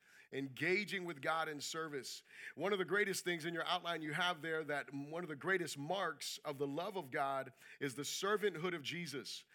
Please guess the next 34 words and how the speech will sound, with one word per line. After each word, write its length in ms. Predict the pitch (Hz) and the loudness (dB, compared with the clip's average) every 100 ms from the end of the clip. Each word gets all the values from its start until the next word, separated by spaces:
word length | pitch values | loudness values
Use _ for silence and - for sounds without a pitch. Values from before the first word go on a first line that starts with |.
| - - | -20 -2
that 120 | 151 151 | 0 0
is 120 | 131 | -2
displayed 680 | 143 - - 175 190 208 190 | -2 -2 -2 0 2 4 2
in 100 | 180 | 0
the 160 | 175 | 0
incarnation, 760 | 170 175 165 160 165 139 143 123 | -2 0 0 0 0 0 -2 0
God 300 | 151 165 151 | 2 2 -2
becoming 460 | 151 180 156 139 | -4 -4 -2 -2
man, 460 | 143 160 139 127 123 - - - | 0 2 0 -2 -8 -14 -16 -2
and 180 | 147 147 | 0 2
in 200 | 165 151 | 0 -2
particular, 680 | 151 139 - 226 175 156 143 | -4 -2 0 0 0 0 0
his 180 | 143 131 | -2 -4
substitutionary 1300 | - 180 180 - 156 - 180 165 160 156 151 147 135 - - 113 113 | -2 -2 -2 -6 -10 -8 -4 -2 -2 -2 -2 -2 -6 -12 -20 -12 0
death. 300 | 151 113 - - - _ _ _ - 143 | 2 2 -4 -20 -20 _ _ _ -12 -4
We've 160 | 170 | -2
been 120 | 165 | -2
talking 380 | 147 190 185 180 | 0 2 2 2
about 200 | 170 165 | 4 4
the 80 | 156 | 2
love 260 | 160 175 175 | 0 0 0
of 120 | 151 | 2
God. 320 | 170 175 170 | 4 4 2
We, 180 | 156 151 | 0 -4
we, 280 | 147 143 147 | -2 -4 -4
we've 260 | 151 139 127 | -6 -6 -4
been 100 | 147 | -2
expressing 720 | 120 - - 180 180 185 165 | -2 -6 -2 -2 0 0 0
God's 380 | 151 160 156 127 | 0 0 0 -2
love 240 | 165 160 | 0 0
and 80 | 151 | 0
how 160 | 147 139 | -2 -4
great, 420 | 123 156 170 - | -4 -6 -4 -4
how 220 | 143 135 | -6 -6